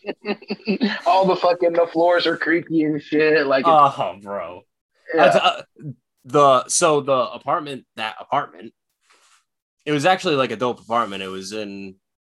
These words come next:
Speaker 2: like, this city that is on an island. So, like, at, it was fourth floor at, like, the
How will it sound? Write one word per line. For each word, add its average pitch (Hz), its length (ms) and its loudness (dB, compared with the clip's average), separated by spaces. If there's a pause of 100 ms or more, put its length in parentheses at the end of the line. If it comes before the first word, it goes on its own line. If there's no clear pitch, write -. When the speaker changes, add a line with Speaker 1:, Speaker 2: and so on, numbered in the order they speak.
(140)
Speaker 2:
like, 101 200 -8
this - 180 -12
city 113 440 -6
that 98 300 -8 (280)
is 104 160 -14
on 107 160 -4
an 95 80 -8
island. 110 500 -4
So, 92 340 -10
like, 95 200 -10
at, 98 220 -10 (140)
it 104 80 -18
was 95 140 -12
fourth 120 340 -6
floor 113 460 -2
at, 95 140 -8
like, 98 260 -12
the 92 120 -18